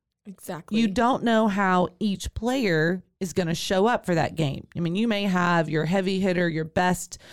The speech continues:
Speaker 2: shooter have an off game. So that means the game plan could potentially look different. You may have different personnel in there.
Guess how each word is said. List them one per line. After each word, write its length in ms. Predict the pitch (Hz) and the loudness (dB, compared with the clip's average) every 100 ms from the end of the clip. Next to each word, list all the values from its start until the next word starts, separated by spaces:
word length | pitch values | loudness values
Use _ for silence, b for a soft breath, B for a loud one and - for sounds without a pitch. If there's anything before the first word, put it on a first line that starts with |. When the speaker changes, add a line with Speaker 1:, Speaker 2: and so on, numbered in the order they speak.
| B | B
Speaker 2:
shooter 580 | - - 240 233 180 165 | -10 -4 2 4 4 2
have 200 | 143 190 | 0 -2
an 60 | 202 - | -2 0
off 340 | 165 196 - | 2 2 0
game. 420 | 175 196 254 - - B B | -2 -2 -2 -8 -14 B B
So 120 | - 233 | -4 0
that 200 | 262 - | 0 0
means 520 | 233 220 208 202 - - b b b | 0 2 0 -2 -6 -16 b b b
the 80 | - | -2
game 440 | 190 226 233 240 233 | 2 2 4 2 0
plan 720 | - 233 220 160 147 196 262 _ _ _ | -4 -2 0 2 2 0 -4 _ _ _
could 200 | - 254 - | -4 -4 -4
potentially 580 | 226 262 285 370 277 | -6 -4 -4 -4 -2
look 340 | 240 208 185 - _ 165 | 0 0 -2 -6 _ -6
different. 480 | 202 233 - 165 - | -4 -2 -2 -4 -2
You 100 | 190 | 0
may 120 | 180 | 2
have 120 | 185 | 2
different 280 | 185 208 - | 0 -4 -6
personnel 560 | - 233 - 240 262 254 | -4 -4 -2 -2 -2 0
in 160 | 202 | -2
there. 260 | 160 156 139 | 0 -2 -4